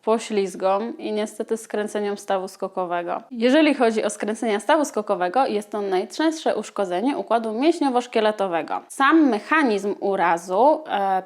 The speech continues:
polega na tym, że kostka albo nam ucieka do wewnątrz, albo do zewnątrz. I takim najczęstszym,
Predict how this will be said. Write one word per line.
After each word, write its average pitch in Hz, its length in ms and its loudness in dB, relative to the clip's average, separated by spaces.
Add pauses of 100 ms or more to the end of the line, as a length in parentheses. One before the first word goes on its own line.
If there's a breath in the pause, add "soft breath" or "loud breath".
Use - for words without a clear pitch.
polega 214 320 2
na 175 180 -2
tym, 302 260 4
że 220 120 0
kostka 214 500 -4
albo 254 320 2
nam 208 240 -2
ucieka 196 360 -6
do 269 160 4
wewnątrz, 226 640 0
albo 220 520 2 (100)
do 233 180 4
zewnątrz. - 640 -2 (100)
I 214 60 -6
takim 214 400 -4
najczęstszym, 202 1080 0